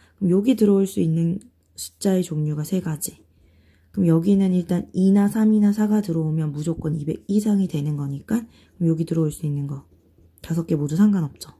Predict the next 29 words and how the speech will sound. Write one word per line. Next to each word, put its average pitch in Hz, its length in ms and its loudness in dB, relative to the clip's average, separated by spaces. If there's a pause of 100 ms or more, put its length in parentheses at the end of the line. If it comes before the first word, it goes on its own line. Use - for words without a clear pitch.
(220)
여기도 160 200 -2
마찬가지로 143 640 -6
다섯 - 380 -12
개. - 180 -20 (580)
그래서 - 220 -16
이십오 170 320 -2
곱하기 156 400 -6
삼이니까 165 840 -2 (420)
칠십오 240 600 0
가지 185 420 -4
이렇게 170 300 -4
나오게 135 320 -6
되겠어요. 131 720 -6 (640)
페이지 240 280 -12
삼십 247 400 -14
쪽 240 220 -16
필수 247 260 -10
예제 208 240 -8
육 - 240 -18
번. 180 260 -10 (1120)
일 214 160 4
번 214 140 2
보면 196 580 0
중복 196 360 -2
사용이 190 320 0
가능한 147 440 -6
네 139 180 -4
개의 165 200 0
숫자 - 460 -12